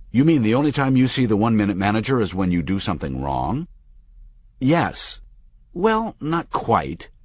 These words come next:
said Miz Brown, "but almost." "But I thought a key motto around here was catching people doing things right." "It is," insisted Brown, "but you have to know some things about me." "What?"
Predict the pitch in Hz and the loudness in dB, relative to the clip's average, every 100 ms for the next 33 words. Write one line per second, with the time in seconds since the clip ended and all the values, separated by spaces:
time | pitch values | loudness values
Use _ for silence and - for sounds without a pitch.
0 | - - - - 76 76 69 62 69 65 | -20 -20 -12 -8 -6 -6 -8 -6 -6 -6
1 | 85 - - - - 175 - - - 139 | -10 -14 -20 -20 -6 -4 -4 -10 -6 0
2 | 165 190 123 - - - - - - - | 2 2 0 -6 -12 -20 -20 -20 -20 -20
3 | - - - - - - - 110 123 156 | -20 -20 -20 -20 -20 -20 -4 0 0 0
4 | 107 95 - 127 107 123 139 85 82 87 | -2 -2 0 2 4 4 2 0 0 0
5 | 87 101 101 92 - 104 107 101 110 107 | -2 -2 -2 -2 -4 -4 -4 -2 -2 -2
6 | 98 107 104 117 107 92 135 143 - - | 0 2 0 0 -2 0 0 -2 -8 -18
7 | - - - _ - - - - 165 220 | -20 -20 -20 _ -20 -20 -12 0 2 2
8 | 190 87 - - - - - - 95 87 | 0 -6 -10 -12 -18 -20 -20 -10 -6 -4
9 | 92 82 87 67 87 69 50 - - - | -4 -6 -6 -4 -4 -4 -8 -16 -20 -20
10 | - - - - 120 135 147 185 196 156 | -20 -20 -20 -12 -2 0 2 0 2 0
11 | 151 175 101 87 98 80 73 78 - 60 | 2 0 -2 -4 -4 -4 -4 -6 -8 -14
12 | - - - - - - - - - - | -16 -20 -20 -20 -20 -20 -20 -20 -20 -20
13 | - - 120 156 - | -20 -8 -2 -2 -4